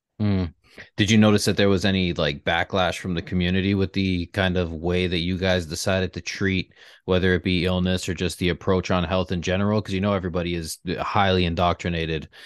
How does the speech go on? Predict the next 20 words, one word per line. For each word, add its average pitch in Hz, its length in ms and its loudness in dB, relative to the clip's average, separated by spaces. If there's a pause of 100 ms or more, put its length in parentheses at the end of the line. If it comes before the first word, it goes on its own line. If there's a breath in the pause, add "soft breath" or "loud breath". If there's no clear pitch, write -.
(200 loud breath)
into 90 240 2
believing 87 500 2
that 85 140 2
somebody 87 340 0
with 82 160 0
a 82 60 -2
white 82 320 0
coat 85 240 -4
is 76 80 -10
the 82 80 -6
one 82 180 -4
that 82 140 -2
is 78 80 -4
supposed 82 340 -4
to 85 60 -4
be 78 260 0
guiding 82 580 -2
them 82 400 -2
to 90 140 -4
their, 80 360 -2